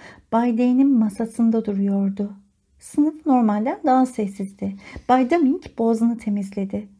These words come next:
Ağırlığını bir ayağından ötekine geçirdi.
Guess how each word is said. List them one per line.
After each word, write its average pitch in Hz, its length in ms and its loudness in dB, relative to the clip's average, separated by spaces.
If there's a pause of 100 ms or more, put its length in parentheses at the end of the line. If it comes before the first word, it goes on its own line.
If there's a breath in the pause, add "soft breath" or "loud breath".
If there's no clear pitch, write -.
(200)
Ağırlığını 233 680 2
bir 226 380 -2
ayağından 214 600 -2
ötekine 226 460 -4
geçirdi. 196 600 -6